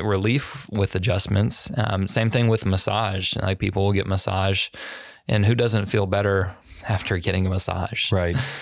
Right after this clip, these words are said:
Speaker 1: But the story that we hear is it lasts maybe a day or two, and then it's pretty much back to where it was before.
Speaker 2: Hmm.
Speaker 1: And, um, and then I can go in and get another massage. It feels good, you know, for twenty-four, forty-eight hours, or maybe the adjustment does the same thing.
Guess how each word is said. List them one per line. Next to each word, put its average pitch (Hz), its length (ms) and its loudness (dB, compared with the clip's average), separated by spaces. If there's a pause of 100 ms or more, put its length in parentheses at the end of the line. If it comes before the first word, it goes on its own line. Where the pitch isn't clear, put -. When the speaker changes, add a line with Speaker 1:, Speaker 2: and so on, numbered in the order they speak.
(300)
Speaker 1:
But 117 120 0
the 127 80 2
story 135 340 2
that 107 180 4
we 117 140 2
hear 98 480 4
is 98 500 2
it 123 80 2
lasts 120 300 0
maybe 110 280 2
a 92 80 2
day 98 200 2
or 101 120 2
two, 95 560 2 (440)
and 101 140 0
then 117 80 2
it's 123 220 0
pretty 113 220 0
much 101 260 0
back 95 340 0
to - 160 -6
where 92 220 2
it 92 80 -2
was 95 300 0
before. - 680 -6 (140)
Speaker 2:
Hmm. 98 260 4 (420)
Speaker 1:
And, 98 640 2
um, 92 680 0
and 101 160 0
then 104 100 2
I 104 100 -2
can 104 120 -2
go 101 140 2
in 98 80 2
and 98 60 2
get 98 100 4
another 104 160 4
massage. 107 400 0
It 92 80 -4
feels 101 240 0
good, 104 500 2
you 110 60 2
know, 101 180 4
for 98 160 -2
twenty-four, 98 520 2
forty-eight 95 340 0
hours, 104 460 0
or 135 100 -4
maybe 95 220 0
the 95 100 0
adjustment 95 420 -2
does 92 160 0
the 101 80 0
same 98 260 2
thing. 110 380 2